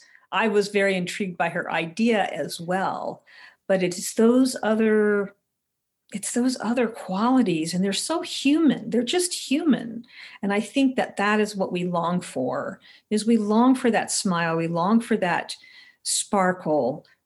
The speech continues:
Um, it's something that lights us up and connects with us. Those are the things that I think were working for me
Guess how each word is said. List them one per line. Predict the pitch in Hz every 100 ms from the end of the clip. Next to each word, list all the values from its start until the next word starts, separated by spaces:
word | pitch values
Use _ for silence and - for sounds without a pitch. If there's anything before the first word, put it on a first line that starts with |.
| 196
Um, | 165 170
it's | - 220 -
something | - 254 302 294
that | -
lights | 196 196 247 247 -
us | - 208 196 - -
up | 196 - -
and | 185 180
connects | - 190 196 196 -
with | - 147 -
us. | - - - - - _ _ _ _ _ - _ _
Those | 233 240 269
are | 285
the | 269
things | 262 254 254
that | 226 202
I | 190 180
think | 180 - 226 226 - _ _
were | 190 185 175
working | 165 208 220 196
for | - 185
me | 180 180 175 165 220